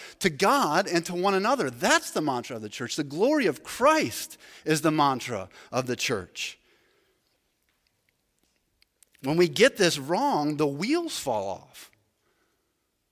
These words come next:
And the wheels had fallen off in Corinth. They thought that their gifts made them spiritual. They thought that they were impressive.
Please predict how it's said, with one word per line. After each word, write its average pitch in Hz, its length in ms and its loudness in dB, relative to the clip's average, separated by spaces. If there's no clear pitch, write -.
And 147 140 -4
the 147 80 0
wheels 175 540 0
had 151 260 -2
fallen 190 460 -2
off 165 520 -4
in 147 160 -4
Corinth. - 680 -10
They 131 140 6
thought 196 340 0
that 165 180 2
their 160 140 2
gifts 190 600 0
made 135 260 0
them 113 220 -2
spiritual. 104 600 -10
They 185 160 8
thought 190 420 4
that 156 220 6
they 165 140 6
were 165 140 4
impressive. 139 920 -4